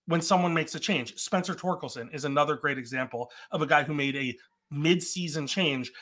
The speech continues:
that his overall stats don't reflect super well, but we know on that sample size,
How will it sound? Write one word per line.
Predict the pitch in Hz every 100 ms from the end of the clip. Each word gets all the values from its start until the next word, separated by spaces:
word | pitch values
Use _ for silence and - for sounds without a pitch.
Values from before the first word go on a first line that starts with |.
| - -
that | 151 139 - -
his | 190 - 165
overall | 160 160 151 139
stats | - 135 143 -
don't | 117 143 -
reflect | 143 - 123 135 185 - - _ _ _ _ _ _ _
super | - - 196 180 156
well, | 123 127 196 277 - _ _ _
but | 190 180
we | 190
know | 170 175 190 175
on | 160
that | 156 139
sample | - 208 208 156
size, | - 123 120 117